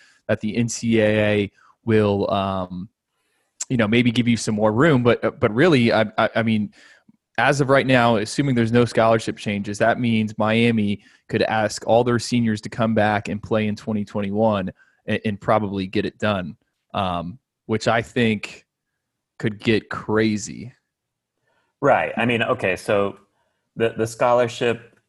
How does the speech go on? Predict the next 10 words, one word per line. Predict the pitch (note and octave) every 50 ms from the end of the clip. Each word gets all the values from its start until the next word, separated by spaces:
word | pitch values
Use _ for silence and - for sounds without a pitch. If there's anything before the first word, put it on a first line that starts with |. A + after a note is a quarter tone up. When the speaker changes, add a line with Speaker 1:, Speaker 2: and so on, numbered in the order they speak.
| _ _ _
Speaker 2:
uh, | - F#2+ F#2 F#2
conversation, | F2+ - G#2 G2+ G2 G2 G2 F#2 - - G2 F#2 F2+ F2+ - G2+ F#2+ F#2 F#2 F#2 F#2+ _ _ _ _ _ _ _ _ _ _ _ _ _ _ _ _ _ _ _ _
let's | - B2+ B2+ C3+ - -
just | - D3 C3 - -
say, | - B2+ A2+ A2 G#2 -
you | A#2 B2
know, | A2 G2 - - -
if | C#3+ C#3+ C#3+ -
they | E3 D#3 C#3
do | A#2 G#2 B2+ B2+ B2+ C3 B2+ B2+ C3